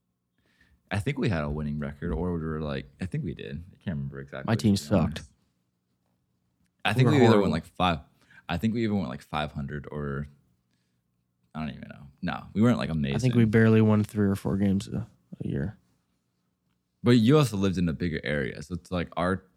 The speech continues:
Speaker 1: like, in our division, like, we were playing,
Speaker 2: Yeah.
Speaker 1: like, even smaller than Grants Pass teams. You know what I mean? Like, the
Speaker 2: Yeah.
Speaker 1: hardest, our hardest fucking opponent was the s-, North Grants Pass team. Like, you know what I mean? Like, we didn't play, like,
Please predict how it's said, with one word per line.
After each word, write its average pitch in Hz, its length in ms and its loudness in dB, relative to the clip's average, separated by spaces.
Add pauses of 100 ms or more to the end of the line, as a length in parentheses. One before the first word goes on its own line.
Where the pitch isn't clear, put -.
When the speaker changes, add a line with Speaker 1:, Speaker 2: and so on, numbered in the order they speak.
Speaker 1:
like, 85 300 -2 (1000)
in 95 120 0
our 92 220 2
division, 76 420 -6
like, 73 280 -6 (280)
we 90 80 0
were 90 40 2
playing, 85 260 -2
Speaker 2:
Yeah. 76 80 0
Speaker 1:
like, 64 140 -6
even 78 300 -2
smaller 80 580 -2
than 71 160 -4
Grants 71 280 -6
Pass 65 320 -10
teams. 57 320 -16
You 78 80 -6
know 78 60 -4
what 71 40 -4
I 71 40 -4
mean? 80 240 -4
Like, 69 200 -6 (240)
the - 100 -4
Speaker 2:
Yeah. 110 60 2
Speaker 1:
hardest, 131 420 4
our 113 160 6
hardest 127 360 4 (220)
fucking 95 500 0 (1080)
opponent 101 520 2
was 82 440 -2 (960)
the 95 120 0
s-, - 240 -2
North 95 500 4 (340)
Grants 85 320 -6
Pass 73 320 -6
team. 52 360 -14 (200)
Like, 90 140 -2
you 92 100 -2
know 87 60 0
what 85 40 0
I 85 40 0
mean? 85 200 -2
Like, 85 80 -4
we 95 100 0
didn't 95 180 0
play, 90 160 -4
like, 73 320 -4